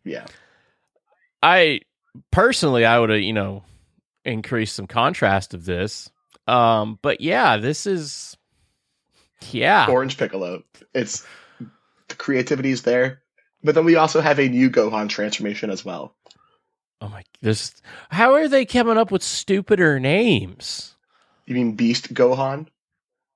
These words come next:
Speaker 2: Yeah.
Speaker 1: Yeah.
Speaker 2: I, I, I, mm, I don't understand. I mean, we already had Super Saiyan Blue Super, or Super Saiyan God Super Saiyan. It's like,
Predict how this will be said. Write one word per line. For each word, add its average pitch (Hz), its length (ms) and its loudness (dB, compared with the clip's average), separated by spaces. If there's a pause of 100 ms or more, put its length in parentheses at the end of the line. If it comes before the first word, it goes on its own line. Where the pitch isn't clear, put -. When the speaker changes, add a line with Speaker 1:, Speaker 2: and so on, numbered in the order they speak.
(540)
Speaker 2:
Yeah. 233 580 4 (200)
Speaker 1:
Yeah. - 60 -12
Speaker 2:
I, 196 180 0 (120)
I, 190 180 0 (480)
I, 190 40 -6 (440)
mm, 123 720 -6
I 139 120 2
don't 170 320 -2
understand. 123 640 -2
I 117 40 0
mean, 127 180 -2
we 147 100 4
already 160 220 4
had 147 220 2
Super 143 340 -4
Saiyan 120 460 0
Blue 110 340 0
Super, 104 380 -2 (160)
or 120 80 0
Super 151 260 -2
Saiyan 127 300 2
God 107 340 2
Super 110 280 -4
Saiyan. 90 380 -2
It's 92 200 -6
like, 98 240 -4